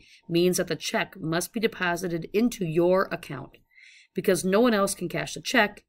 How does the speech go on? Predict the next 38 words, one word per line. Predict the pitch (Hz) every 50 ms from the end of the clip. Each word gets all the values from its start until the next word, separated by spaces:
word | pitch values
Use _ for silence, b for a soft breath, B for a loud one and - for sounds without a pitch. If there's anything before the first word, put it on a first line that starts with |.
| _
you | - 190 196
can | - - 165 156 151 156
mail | 156 156 165 185 220
it | 233 - -
to | - 233
your | 220 220
bank | 190 180 165 165 165 175 180 - - - -
in | 151 156 160
complete | - - 143 - - - 190 190 196 196 - _ _ _ _ -
safety. | - - - 165 139 - - - - - - B B B B B B B - -
Restrictive | 147 - - - 269 269 302 262
endorsements | 277 269 247 208 190 185 185 - - 190 185 175 - -
may | 165 165 170
be | 165 190
required | 196 240 - - - 175 165 170 175 175 170
for | - 156
mo-, | 147 151 156 156 - - - -
for | - 165 151
mobile | 147 147 160 175 185 170 196 190
deposits. | - 175 165 - - 170 - 143 143 - - - - - - - - b b b b b b b b b b
For | _ - - 185
a | 180
little | 190 220 240 233
added | - 190 190 208 233 214 -
security, | - 233 - - 185 180 175 170
you | 165 160 160
may | 156 156 147 -
also | - - 165 196 190 - - 147 143
want | 147 151 143 147 151 -
to | 185 - - 151
add | 147 170 175 151 151 170 - - _ -
a | 170
line | 170 160 147 143 143 143 147 147 143 -
with | - 151 160 160 -
your | 160 151 143
bank | 139 131 156 156 156 165 170 - -
account | 170 - - - 151 143 147 - -
number. | 156 - - - - - -